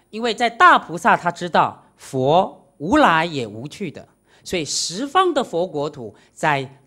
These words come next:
登地的菩萨来讲，他是可以自由通行的。举一个例子，像新加坡，你要去世界很多国家，你要出国可以呀，新加坡有很多全世界飞往的这个飞机啊。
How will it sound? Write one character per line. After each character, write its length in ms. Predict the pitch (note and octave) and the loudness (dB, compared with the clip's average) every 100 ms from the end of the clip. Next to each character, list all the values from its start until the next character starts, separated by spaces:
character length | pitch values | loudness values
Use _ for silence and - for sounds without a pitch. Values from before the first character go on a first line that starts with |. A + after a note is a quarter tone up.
| _ | _
登 300 | C#4+ C#4+ C#4+ | 4 6 4
地 160 | D4+ | 2
的 100 | G3 G#3+ | -2 -10
菩 240 | - C3+ | -14 -8
萨 180 | G#3 E3 | -2 0
来 160 | A#2+ | -2
讲， 200 | B2+ A#2 F#2 | -6 -12 -14
他 160 | - A3+ | -6 -6
是 160 | - | -4
可 140 | G#3+ D3 | -8 -10
以 100 | A#2+ | -10
自 280 | - C4 G3 | -10 -8 -6
由 220 | A#2+ A#2 | -8 -10
通 320 | - F3+ F3+ | -8 -8 -6
行 320 | - F#2 F#2+ | -10 -12 -12
的。 180 | C#3 - _ _ _ _ _ _ _ _ _ - | -12 -12 _ _ _ _ _ _ _ _ _ -12
举 160 | B2+ | -8
一 80 | C3+ | -2
个 100 | A3 | -2
例 140 | F3+ | -2
子， 160 | A#2+ - _ | -6 -16 _
像 160 | - | -10
新 160 | C#3+ F3 | -8 -4
加 160 | E3 D#3 | -2 -2
坡， 380 | D#3+ D#3+ _ _ _ _ _ _ | -4 -6 _ _ _ _ _ _
你 80 | C3 | -6
要 80 | |
去 180 | C#3+ E3+ | -4 -6
世 200 | D3+ - | -10 -10
界 160 | D#3 C#3 | -8 -8
很 220 | C3 A2+ | -8 -2
多 160 | G#3 C4 | -2 -2
国 160 | A2 | -6
家， 320 | A2+ A2 G#2 _ _ _ _ _ _ _ _ | -10 -10 -12 _ _ _ _ _ _ _ _
你 80 | - | -8
要 60 | A3+ | -6
出 140 | C#4+ | -4
国 160 | A3 G3+ | -4 -4
可 160 | G3+ | -2
以 140 | D4 C4 | -2 0
呀， 260 | A3 A#3 - _ | -2 -4 -14 _
新 120 | - G3 | -8 -4
加 80 | |
坡 120 | G#3+ A3+ | -2 -2
有 100 | G#3 | -2
很 160 | D3+ | -4
多 140 | C3 F#3 | -6 -6
全 220 | D#3 F#3 | -6 -8
世 180 | G3 A3 | -8 -6
界 320 | G#3+ G3 - _ _ _ | -4 -4 -6 _ _ _
飞 220 | - G3+ | -2 0
往 180 | F#3 B2 | 2 0
的 140 | A2+ A#2+ | -4 -8
这 80 | |
个 100 | C3 | -8
飞 180 | B2 C#3+ | -8 -10
机 220 | D3 E3+ | -10 -10
啊。 140 | E3+ | -10